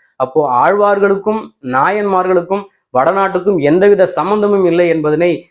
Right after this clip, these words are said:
மரியாதைக்குரிய உள்துறை அமைச்சர் ஒப்புக்கொள்கிறார். அப்படி இருக்க ஆழ்வார்களும் நாயன்மார்களும் வழிபட்ட திருமாலும் சிவபெருமானும் எப்படி வடநாட்டவர்களுடைய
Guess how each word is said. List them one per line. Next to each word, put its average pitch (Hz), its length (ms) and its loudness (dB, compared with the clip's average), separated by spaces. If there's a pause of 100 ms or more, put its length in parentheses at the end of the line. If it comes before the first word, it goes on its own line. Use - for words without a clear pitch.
(200)
மரியாதைக்குரிய 175 560 2
உள்துறை 170 280 2
அமைச்சர் 165 380 -2
ஒப்புக்கொள்கிறார். 180 640 0 (300)
அப்படி 156 380 0
இருக்க 196 240 0 (200)
ஆழ்வார்களும் 196 800 2
நாயன்மார்களும் 196 760 -2
வழிபட்ட 180 520 0 (400)
திருமாலும் 208 520 2
சிவபெருமானும் 185 640 2
எப்படி 165 300 0
வடநாட்டவர்களுடைய 175 880 0